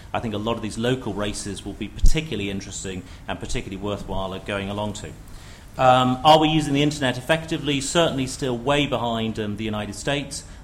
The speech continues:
Uh, I think the Conservative Party is showing a lead here with websites like, uh, Conservative Home, um,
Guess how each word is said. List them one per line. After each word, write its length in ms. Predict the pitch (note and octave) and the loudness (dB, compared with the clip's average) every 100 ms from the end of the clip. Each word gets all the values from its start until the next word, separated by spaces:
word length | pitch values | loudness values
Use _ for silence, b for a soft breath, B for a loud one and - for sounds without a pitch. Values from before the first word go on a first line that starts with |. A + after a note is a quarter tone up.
| G#2+ | -4
Uh, 220 | G#2+ G#2+ | -2 -2
I 60 | B2 | -6
think 140 | B2+ | -10
the 40 | |
Conservative 500 | G#2+ - D#3+ D#3+ - | -10 -2 0 2 4
Party 300 | - B2 A#2 | 8 8 6
is 80 | G#2+ | -6
showing 320 | - B2 G#2+ | -2 -2 0
a 60 | G2+ | -2
lead 340 | A2+ C#3+ C#3+ | -4 -4 -6
here 260 | B2+ C3+ B2+ | -6 -4 -4
with 200 | G#2+ - | -4 -4
websites 600 | B2 B2 - A2 A2 - | -4 -4 -4 -6 -6 -6
like, 320 | A2+ G#2+ - | -6 -6 -8
uh, 120 | G#2 F#2+ | -12 -12
Conservative 560 | - G#2+ C#3+ B2+ G#2+ G#2 | -12 -8 -2 -2 -2 -2
Home, 500 | - D3+ D3 C#3+ C#3 B B B - | 4 4 4 0 -4 B B B -6
um, 320 | A#2+ A2+ A2 | 0 2 0